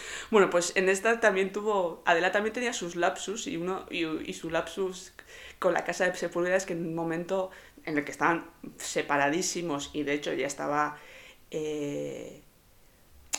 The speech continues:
era cuando Elías le estaba diciendo de que, de que la había incriminado y que había ido Fernando a Sepúlveda, eh, porque iba a ir, algo, le dice algo así como, "¿para qué iba a ir a nuestra casa?". Y dices,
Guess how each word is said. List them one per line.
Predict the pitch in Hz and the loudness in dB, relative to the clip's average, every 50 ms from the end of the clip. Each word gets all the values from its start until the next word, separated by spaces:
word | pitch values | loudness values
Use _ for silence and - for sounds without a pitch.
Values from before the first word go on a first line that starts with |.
| - - | 0 6
era | 165 151 151 147 | 8 8 8 8
cuando | 139 147 156 147 | 6 2 2 4
Elías | 151 151 156 160 156 | 4 4 4 2 2
le | 147 | 0
estaba | 143 - 147 143 | -2 0 0 0
diciendo | 143 147 143 160 170 185 165 | 0 0 0 0 0 0 0
de | 151 147 | 0 0
que, | - 131 131 135 - - - | -2 -4 -6 -6 -6 -8 -8
de | 143 151 - - | -8 -8 -8 -6
que | - 131 131 127 113 107 | -8 -8 -8 -8 -8 -8
la | - 123 | -8 -6
había | 131 139 139 139 | -4 -2 0 0
incriminado | 147 151 143 147 143 143 143 143 160 180 196 180 | 0 0 0 0 0 2 2 2 2 2 2 2
y | 160 | 2
que | 156 - | 0 -2
había | 156 139 143 143 143 | -2 -2 0 0 0
ido | 143 147 151 151 147 147 | 2 2 2 0 0 0
Fernando | 151 147 147 147 147 147 147 151 | -2 -2 0 0 0 0 0 0
a | 147 151 147 147 | 0 -2 -2 -4
Sepúlveda, | - 156 156 - - - 160 160 160 160 175 185 - - - - - - - - _ _ - | -8 -10 -12 -12 -12 -10 -6 -4 -4 -2 -4 -4 -8 -12 -18 -20 -20 -20 -20 -20 _ _ -6
eh, | 175 156 151 147 | -4 -4 -2 -2
porque | - 160 151 - 165 | -2 -2 -2 0 2
iba | 165 165 175 | 4 6 6
a | 160 | 6
ir, | - - - - - | 6 4 0 -4 -2
algo, | - 170 160 160 | 0 2 2 2
le | 156 147 143 - - - - - - - 170 165 | 2 0 -2 -4 -8 -10 -6 -4 -2 2 2 2
dice | 165 165 180 | 2 4 2
algo | 170 165 | 2 2
así | 185 - 190 | 0 0 0
como, | 175 165 151 | 0 0 2
"¿para | 147 147 - | 0 0 0
qué | - | 2
iba | 156 165 | 4 4
a | 165 | 4
ir | 160 160 | 4 4
a | 160 | 2
nuestra | 156 143 147 143 - 143 - | 0 -2 -2 -4 -8 -10 -4
casa?". | - 185 190 - - 143 - - - - - | -2 -2 -2 -2 -4 -10 -14 -18 -20 -20 -18
Y | - | -16
dices, | - - 139 139 - | -14 -12 -14 -12 -12